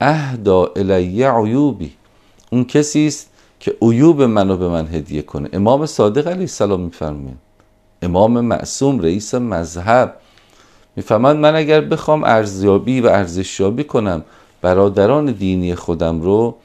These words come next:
اونی رو بیشتر از همه دوست دارم که عیوب من رو مثل هدیه‌ای به من تقدیم کنه که اگر دوست ایراد منو بگه،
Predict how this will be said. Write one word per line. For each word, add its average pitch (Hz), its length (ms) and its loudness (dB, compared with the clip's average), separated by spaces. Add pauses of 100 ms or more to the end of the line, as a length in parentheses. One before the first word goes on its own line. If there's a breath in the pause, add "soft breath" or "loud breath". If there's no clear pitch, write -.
(300 soft breath)
اونی 147 240 2
رو 165 120 4
بیشتر 135 420 0
از 131 200 2
همه 120 260 -2
دوست 113 340 -8
دارم 107 340 -2 (380 loud breath)
که - 200 -6
عیوب 131 400 2
من 131 320 2
رو 135 100 -2
مثل 135 300 -4
هدیه‌ای 113 640 0
به 113 100 0
من 117 220 -2
تقدیم 113 520 -2
کنه 104 420 -2 (400 soft breath)
که - 120 0
اگر 139 280 4
دوست 147 580 -2
ایراد 92 380 2
منو 90 340 -2
بگه، 90 640 0